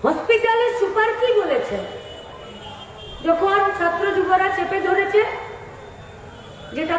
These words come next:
কেন হলো, তখন সুপার বলেছেন, "এই সব দায় আমার, আমি যদি ঠিক না করতে পারি তাহলে আমি পদত্যাগ করে দেবো।" তাই বলেছে তো, তিন দিনের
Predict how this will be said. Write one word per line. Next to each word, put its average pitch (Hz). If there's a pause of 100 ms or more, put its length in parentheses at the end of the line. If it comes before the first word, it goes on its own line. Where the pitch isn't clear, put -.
কেন 339 (160)
হলো, 403 (760)
তখন 302 (120)
সুপার 359 (120)
বলেছেন, 285 (200)
"এই 349 (140)
সব 285 (160)
দায় 254 (200)
আমার, 277 (1800)
আমি 370
যদি 381 (100)
ঠিক 415 (100)
না 427
করতে 427 (100)
পারি 427 (1400)
তাহলে 320
আমি 359 (120)
পদত্যাগ 302
করে 214
দেবো।" 185
তাই 370
বলেছে 339 (100)
তো, 185 (1200)
তিন 403 (100)
দিনের 302